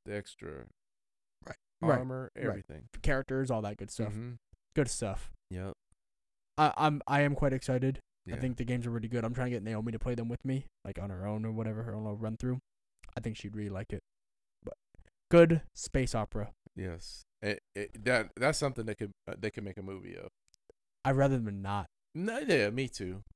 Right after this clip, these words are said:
Speaker 1: But I'm just
Speaker 2: So
Speaker 1: saying.
Speaker 2: the, the trilogy's good. I mean, when they branched out to Andromeda, look how shitty it was. I think if they're gonna make a T V show or a movie about it, it should be about Anderson and his past.
Speaker 1: Yeah.
Speaker 2: 'Cause there's a lot going on pre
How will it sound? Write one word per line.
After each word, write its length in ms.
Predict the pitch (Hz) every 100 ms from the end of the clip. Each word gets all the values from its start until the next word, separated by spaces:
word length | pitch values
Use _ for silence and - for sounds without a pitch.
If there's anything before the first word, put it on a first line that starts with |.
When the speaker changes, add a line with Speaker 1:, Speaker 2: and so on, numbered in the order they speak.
| -
Speaker 1:
But 200 | 98 87
I'm 120 | 107
just 160 | 104 104
Speaker 2:
So 160 | 131
Speaker 1:
saying. 100 | 113
Speaker 2:
the, 140 | 123 131 -
the 160 | 147 135
trilogy's 520 | - 196 151 143 127
good. 400 | 147 143 127 127 - _ - -
I 160 | 107
mean, 160 | 139 135
when 120 | 139
they 100 | 131
branched 360 | 123 139 135 -
out 220 | 131 139
to 400 | - 127 117 113 -
Andromeda, 640 | 127 117 123 131 127 107 - _ _ _ _ _ _ _ _ -
look 80 | -
how 100 | 110
shitty 260 | - 131 110
it 80 | 82
was. 240 | 87 - _ _ -
I 80 | -
think 140 | 127 196
if 60 |
they're 120 | 160
gonna 160 | 156 165
make 240 | 127 143
a 40 | 143
T 200 | - 135
V 140 | 143
show 240 | 147 147 151
or 80 | 131
a 40 |
movie 260 | 117 127 139
about 260 | 139 143
it, 120 | 165 - _
it 80 | 123
should 160 | - 123
be 100 | 127
about 220 | 123 110 -
Anderson 500 | 123 127 120 - 113
and 120 | 107
his 160 | - 113
past. 580 | - 117 95 - - - -
Speaker 1:
Yeah. 240 | 85 76 82 - _ _ _
Speaker 2:
'Cause 100 | -
there's 160 | 127 135
a 60 | 123
lot 300 | 135 135 160
going 240 | 127 127
on 360 | 120 120 117 117 - _
pre 600 | - 151 147 135 113 -